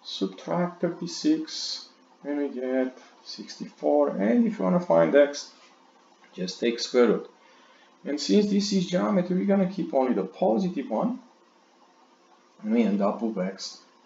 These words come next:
equals square root of sixty-four, which is eight. R T is eight.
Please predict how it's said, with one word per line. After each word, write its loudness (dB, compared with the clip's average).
equals -6
square -4
root -2
of -8
sixty-four, -8
which -12
is -6
eight. 0
R -4
T -2
is -12
eight. -16